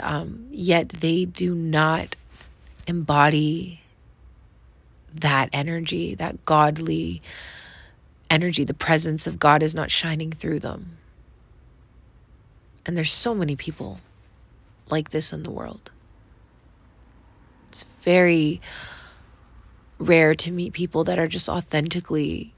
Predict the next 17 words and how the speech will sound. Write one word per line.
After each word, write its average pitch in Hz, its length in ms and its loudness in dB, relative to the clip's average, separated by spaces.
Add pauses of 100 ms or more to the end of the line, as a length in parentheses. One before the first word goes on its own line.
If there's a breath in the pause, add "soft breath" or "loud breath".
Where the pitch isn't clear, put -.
(160)
close 165 380 2
to 175 100 -4
God 156 380 6
because 156 320 -2
we 160 100 -2
have 156 300 0
our - 200 0
own 160 460 0
personal, 147 960 0 (340)
authentic 156 720 0
relationship 151 760 0
with - 160 -6
God. 82 320 2
And 156 200 -2
this 175 160 0
is 170 180 -2
what 147 260 2